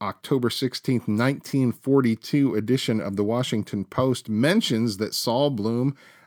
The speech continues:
actually had an interest in magic. In fact, the title of the article is Master Magician of Capitol Hill. So if you're gonna propose a bill about stopping spiritualists in D C, and you know you can't do that because the spiritualists claim it's a religion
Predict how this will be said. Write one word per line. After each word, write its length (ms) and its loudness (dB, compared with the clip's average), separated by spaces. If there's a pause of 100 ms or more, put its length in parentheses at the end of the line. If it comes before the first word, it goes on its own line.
actually 300 -2
had 160 -2
an 40 -2
interest 440 -6
in 280 -2
magic. 640 -4 (340)
In 120 -6
fact, 320 -6
the 100 -2
title 360 -6
of 200 -10
the 120 -8
article 500 -6
is 320 -8 (440)
Master 560 2
Magician 540 2
of 220 -6
Capitol 480 -6
Hill. 420 -10 (680)
So 160 6
if 120 4
you're 100 0
gonna 140 4
propose 500 4
a 80 2
bill 320 2
about 320 0 (220)
stopping 400 0
spiritualists 680 2
in 140 -2
D 140 -4
C, 380 -2 (360)
and 380 -4
you 100 -2
know 160 2
you 180 0
can't 300 -2
do 140 0
that 200 -2
because 340 -4
the 60 -6
spiritualists 600 -4
claim 380 -2
it's 120 -6
a 60 -6
religion 760 4